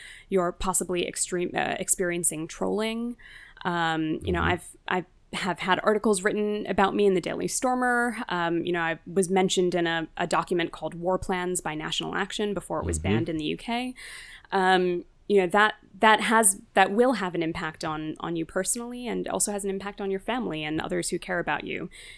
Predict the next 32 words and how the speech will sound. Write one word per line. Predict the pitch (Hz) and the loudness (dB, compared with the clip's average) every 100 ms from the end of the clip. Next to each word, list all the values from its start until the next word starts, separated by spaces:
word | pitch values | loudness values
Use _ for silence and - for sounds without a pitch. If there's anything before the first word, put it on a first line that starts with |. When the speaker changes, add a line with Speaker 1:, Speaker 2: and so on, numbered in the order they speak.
| - | -4
Speaker 1:
It's | 226 226 | -2 0
tough. | - 220 - - - | 0 0 0 -4 -2
Um, | 180 175 - | 0 0 2
and | 220 | 4
that's | 208 202 | 4 4
why | 196 196 | 2 4
it's | 190 175 180 | 4 0 0
really | 180 175 | -2 -2
important | 180 175 175 | -2 -4 -4
for | 175 | -6
people | - 175 170 | -4 -4 -4
who | 165 | -4
are | 160 | -4
working | 156 247 226 170 | -2 -4 -2 -4
on | 156 | -4
these | 160 156 | -4 -4
issues | 160 147 147 147 - | -6 -6 -4 -2 -2
to | - 160 156 160 - - - _ - | -2 -4 -4 -8 -10 -20 -20 _ -12
take | - 180 202 | -6 -4 -2
really | 208 | -4
good | 202 185 190 175 - | -2 -2 -2 -4 -14
care | - 175 190 | -8 -2 -2
of | 202 | 0
themselves | 202 208 220 240 175 190 - | 0 2 2 0 2 2 2
<laughs> | - | -2
and | 202 196 180 | -2 -2 2
to, | 190 175 175 | 2 4 2
you | 185 | 2
know, | 190 | 2
make | 175 175 175 | 2 0 0
sure | - 180 180 | -2 0 0
that | 175 170 170 170 | 0 2 2 2